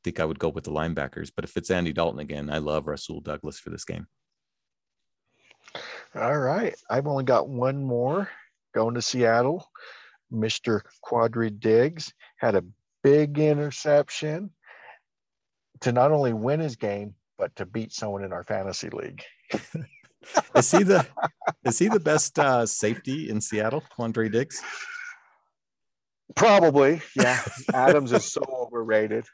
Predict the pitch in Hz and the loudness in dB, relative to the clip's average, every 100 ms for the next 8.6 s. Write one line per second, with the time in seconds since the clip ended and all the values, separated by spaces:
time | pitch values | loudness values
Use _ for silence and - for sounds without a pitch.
0 | _ 131 120 117 107 131 - 165 147 - | _ -6 -6 -6 -10 -10 -4 -2 -2 0
1 | 262 - 254 - 123 - - - _ 170 | 0 2 -2 0 -2 -4 -14 -20 _ 0
2 | 185 269 277 214 170 139 107 - 139 117 | 2 2 2 0 0 -2 -4 -2 0 0
3 | 107 _ _ - 175 - _ _ - 160 | -4 _ _ -10 -10 -12 _ _ 0 2
4 | 185 208 190 180 147 135 123 113 - 113 | 2 0 0 -2 -2 -4 -6 -6 -4 -4
5 | - - 143 - - 190 233 _ _ _ | -4 -4 -4 -4 -8 -8 -10 _ _ _
6 | - - - - 110 98 101 98 - 113 | -14 -14 -14 -6 -6 -4 -8 -8 -6 -8
7 | - - - 120 - 131 127 127 - 127 | -10 -18 -4 -4 2 2 2 0 -2 -4
8 | 104 98 - 101 85 85 | -8 -8 -4 -4 -2 -6